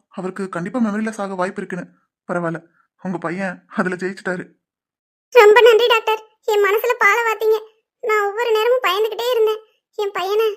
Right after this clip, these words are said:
Speaker 2: நல்லபடியா காப்பாத்தி கொடுத்துட்டீங்க டாக்டர். உங்களுக்கு ரொம்ப ரொம்ப நன்றி.
Speaker 1: <laughs> இதுல என்னமா இருக்கு? நாங்க எங்களோட டியூட்டி தானே செஞ்சோம். ஆனா, அவருக்கு சரியான டயத்துல வந்து பிளட் கொடுத்தாரே, அவருக்கு தான் நீங்க நன்றி சொல்லணும்.
Speaker 2: யாரு டாக்டர் கொடுத்தது?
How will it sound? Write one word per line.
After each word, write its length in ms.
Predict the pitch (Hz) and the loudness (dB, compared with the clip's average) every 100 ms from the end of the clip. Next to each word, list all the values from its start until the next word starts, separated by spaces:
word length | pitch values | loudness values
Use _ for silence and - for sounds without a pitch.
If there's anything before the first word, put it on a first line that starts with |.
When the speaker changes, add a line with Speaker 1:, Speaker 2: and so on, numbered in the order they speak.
| - | -8
Speaker 2:
நல்லபடியா 440 | 415 359 466 440 494 | -8 -2 -2 -2 -4
காப்பாத்தி 360 | 466 440 523 | -4 -4 -4
கொடுத்துட்டீங்க 400 | 466 415 427 427 | -6 -8 -4 -4
டாக்டர். 320 | 415 403 427 427 _ _ 403 | -4 -6 -8 -10 _ _ -4
உங்களுக்கு 280 | 415 403 | -4 -2
ரொம்ப 200 | 403 415 | -4 -2
ரொம்ப 180 | 453 427 | 0 0
நன்றி. 320 | 466 415 440 427 _ _ _ _ _ _ _ | 0 -2 -2 -8 _ _ _ _ _ _ _
Speaker 1:
<laughs> 420 | - 262 233 214 - _ | 4 6 6 2 -6 _
இதுல 260 | 208 277 311 | 6 8 8
என்னமா 260 | 262 285 | 8 6
இருக்கு? 220 | 226 180 180 180 | 4 0 -4 -4
நாங்க 200 | 190 214 220 | -4 -2 -2
எங்களோட 260 | 190 220 | -2 -4
டியூட்டி 260 | 202 233 233 | -2 -2 -2
தானே 160 | 214 214 | -4 -4
செஞ்சோம். 280 | 170 170 - _ _ _ | -8 -10 -14 _ _ _
ஆனா, 180 | 185 214 185 - _ | -2 -2 -2 -12 _
அவருக்கு 280 | 180 180 185 | -4 -4 -4
சரியான 320 | 170 175 214 | -4 0 0
டயத்துல 340 | 262 220 226 214 | 0 -2 0 -2
வந்து 100 | 196 | 0
பிளட் 220 | 180 262 | -2 -4
கொடுத்தாரே, 300 | 233 190 165 170 _ _ | -4 -4 -4 -10 _ _
அவருக்கு 340 | 208 233 196 | -4 -2 -2
தான் 100 | 233 | 0
நீங்க 140 | 220 | 2
நன்றி 220 | 180 170 175 | 0 -6 -4
சொல்லணும். 280 | 170 160 - _ _ _ _ _ - | -4 -4 -10 _ _ _ _ _ 4
Speaker 2:
யாரு 180 | 370 554 | 6 8
டாக்டர் 240 | 466 392 | 6 4
கொடுத்தது? 340 | 381 339 349 | 2 0 2